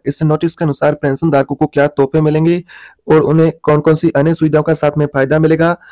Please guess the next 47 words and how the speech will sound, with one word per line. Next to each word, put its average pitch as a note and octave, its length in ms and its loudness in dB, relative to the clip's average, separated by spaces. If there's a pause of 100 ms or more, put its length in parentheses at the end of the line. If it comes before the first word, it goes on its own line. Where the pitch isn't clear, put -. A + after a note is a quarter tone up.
(120)
तो D3+ 80 -2
अगर D#3 100 4
आप D#3+ 120 2
एक E3+ 120 -2
ईपीएस E3+ 380 0
नाइंटी D3+ 220 2
फ़ाइव D3 220 0
पेंशन C#3+ 280 0
धारक C#3 240 0
हैं, D#3 120 2
तो E3 80 -6
इस - 160 -6
वीडियो C3+ 220 0
को D#3 100 -2
ध्यान B2+ 220 0
से D#3 120 -2
देखते D3+ 260 0
रहिएगा D#3 180 4
और D3+ 80 2
चैनल D#3 240 0
पर E3 160 -4
पहली D3 260 0
बार C#3 220 2
आए D3+ 60 2
हैं, D#3+ 140 0
तो E3 100 -2
चैनल D#3+ 140 -2
को E3 100 -4
सब्सक्राइब F3 460 -2
कर B2+ 140 0
दीजिएगा। B2+ 420 0 (400)
चलिए G3 220 4
जानते D#3 300 2
हैं E3+ 180 -2
आगे D3 160 0
की D3+ 120 -4
जानकारी C#3 400 0
को D3+ 140 -2
विस्तार C3+ 300 0
से। F3+ 120 -4
तो F#3+ 120 -2
आपकी E3 260 -2
पेंशन D3+ 380 -2
अब D#3 200 0
कितनी E3 240 0
मिलेगी C#3+ 420 2
आपको? - 360 -4